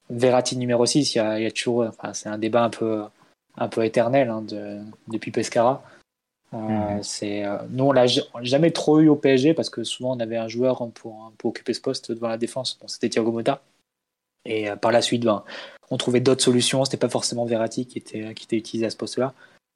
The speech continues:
Speaker 1: Par contre, c'est un débat qui a été sans fin, euh, avec la sélection italienne. Euh, globalement, tout le mandat de,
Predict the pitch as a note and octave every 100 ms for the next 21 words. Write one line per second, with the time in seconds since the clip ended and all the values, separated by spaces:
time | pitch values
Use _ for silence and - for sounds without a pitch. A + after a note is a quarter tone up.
0 | _ _ - - B2+ B2+ A#2 G#2+ G#2+ G#2
1 | G#2 G#2+ A2+ B2 - G2+ A#2 - B2 A#2
2 | C3+ B2+ A#2+ A2 G#2+ G#2+ A2 A2+ A#2 -
3 | A2 - A2+ - A2+ C3 C3 _ _ _
4 | _ _ - G#2 G#2 G2+ G#2 G#2+ A2 A2+
5 | A2+ - A#2+ A#2 A#2+ A2+ A2+ G#2+ G#2+